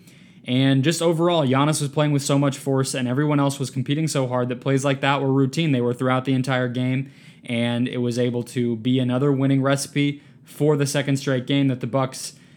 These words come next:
can outmaneuver and, and eventually beat a Suns team that had an, an incredible performance by Booker, a efficient night overall by the team, and it didn't matter because that's just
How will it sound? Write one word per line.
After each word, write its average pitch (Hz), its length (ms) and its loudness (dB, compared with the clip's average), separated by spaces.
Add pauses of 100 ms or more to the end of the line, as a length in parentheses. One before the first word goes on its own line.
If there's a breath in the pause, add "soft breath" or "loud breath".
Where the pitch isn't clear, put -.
can 139 220 -2
outmaneuver 147 1700 0
and, 131 320 0
and 131 140 0
eventually 135 480 0
beat 151 520 -4
a 135 80 -2
Suns 160 340 -2
team 135 280 0
that 123 120 -2
had 123 180 0
an, 127 140 0
an 123 240 -4 (160)
incredible 160 540 0
performance 135 520 -2
by 127 160 -4
Booker, 123 520 -6 (320 loud breath)
a 131 200 0 (120)
efficient 165 560 -4
night 160 180 0
overall 131 380 0
by 120 160 -2
the 113 120 -4
team, 117 460 -6 (300 loud breath)
and 117 100 -4
it 120 80 -2
didn't 131 200 0
matter 143 300 0 (140)
because 113 720 -4 (380 loud breath)
that's 110 220 -8
just - 380 -6